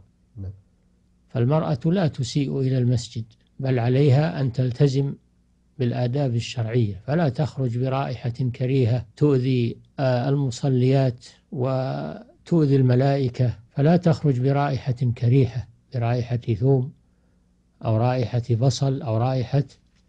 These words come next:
Speaker 2: كراث، كما ذكرنا فيما سبق أنها أيضًا لا تخرج برائحة، رائحة طيب قوية تنتشر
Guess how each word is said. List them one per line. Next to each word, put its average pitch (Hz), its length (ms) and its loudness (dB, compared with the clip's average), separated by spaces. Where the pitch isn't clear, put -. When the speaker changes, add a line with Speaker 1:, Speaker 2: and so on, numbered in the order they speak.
Speaker 2:
كراث، 123 580 2
كما 165 300 4
ذكرنا 139 500 2
فيما 120 280 4
سبق 143 400 -2
أنها 151 320 2
أيضًا 170 240 4
لا 196 180 2
تخرج 131 400 2
برائحة، 131 580 0
رائحة 131 360 0
طيب 127 500 2
قوية 135 600 4
تنتشر 131 640 0